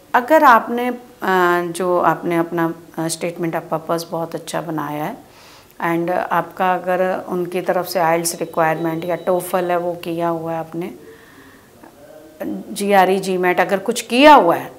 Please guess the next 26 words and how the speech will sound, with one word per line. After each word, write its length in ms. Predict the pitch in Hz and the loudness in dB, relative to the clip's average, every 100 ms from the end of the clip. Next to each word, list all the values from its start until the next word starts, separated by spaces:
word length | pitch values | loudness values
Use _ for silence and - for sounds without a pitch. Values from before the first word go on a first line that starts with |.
| - - | -16 -6
वैसे 580 | 175 - 202 202 208 - - - | -4 -2 0 0 -2 -8 -20 -12
जो 140 | 202 220 | 0 6
एवरेज 360 | 185 185 202 | 6 6 2
यूनिवर्सिटी 500 | 196 185 175 175 190 | 2 2 0 -2 -4
का, 120 | 170 | -6
वो 120 | 190 180 | -4 -4
कुछ 240 | 175 170 | -6 -6
भी 120 | 170 | -4
नहीं 160 | 165 165 | -2 -2
चाहिए, 400 | 160 143 196 285 - - - - - | -4 -6 -6 -8 -12 -20 -20 -14 0
लेकिन 300 | 247 269 311 | 0 4 4
अगर 200 | 233 233 | 4 2
हम 200 | 208 196 | 0 -2
हाई 160 | 170 | 0
एंड 180 | 170 180 | 2 2
यूनिवर्सिटी 540 | 175 175 170 170 - 165 | 0 -2 -2 -4 -6 -8
की 100 | 170 | -6
बात 260 | 165 156 | -6 -6
करें, 340 | - 170 - - | -8 -10 -8 -6
तो 100 | - | -6
उनका 220 | 175 175 | 0 0
अपना 260 | 170 165 | 0 -2
एलिजिबिलिटी 640 | 165 170 160 156 151 147 160 | -4 -4 -8 -8 -8 -6 -6
क्राइटेरिया 600 | - 160 151 156 180 190 | -4 -6 -8 -10 -10 -12
होता 280 | - - | -12 -16
है। 60 | - | -18